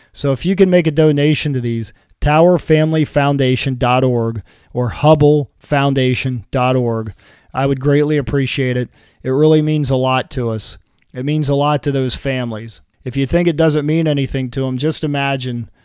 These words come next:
a tower climber when he falls. The spouse, the family, the parents have no idea if he's gonna live or die, and they have to live through that. It isn't like it's just one of those things that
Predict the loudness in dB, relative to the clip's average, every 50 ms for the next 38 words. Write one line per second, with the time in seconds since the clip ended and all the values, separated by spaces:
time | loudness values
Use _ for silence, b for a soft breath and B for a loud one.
0 | _ -10 -8 -6 -2 -2 0 2 0 0 0 -2 -4 -4 -4 -2 -4 -4 -4 -6
1 | -8 -10 -10 -8 -6 -4 -4 -6 -4 -2 0 0 0 0 -2 -4 -6 -8 -10 -12
2 | -14 -16 -18 -20 _ _ -10 -8 -6 -4 -4 -2 0 2 2 4 4 4 2 2
3 | 0 -4 -6 -8 -10 -14 -20 _ _ _ _ _ _ _ _ _ _ _ _ _
4 | _ -10 -10 -8 -4 -2 0 0 0 0 0 0 0 0 0 -2 -4 -6 _ -8
5 | -4 -2 0 0 0 0 0 -2 -2 -4 -6 -6 -6 -4 -2 0 0 2 2 2
6 | 0 0 0 0 0 -2 -4 -4 -4 -4 -2 -2 0 0 0 0 -2 -2 -2 -2
7 | -2 -2 -2 -2 -2 -4 -4 -6 b b b b b b b -10 -6 -4 0 0
8 | 2 2 0 -2 -2 -4 -2 0 0 0 -2 -2 -6 -6 -6 -6 -6 -6 -8 -10
9 | -10 -12 _ _ _ _ _ 0 2 2 2 2 2 0 0 0 -2 -2 -4 -8
10 | -10 -8 -6 -4 -4 -4 -4 -8 -12 _ _ _ _ _ b b b b b b
11 | b -6 -4 -2 -2 0 0 0 -2 -2 -2 -2 -2 -2 0 0 -2 -2 -2 -4
12 | -6 -6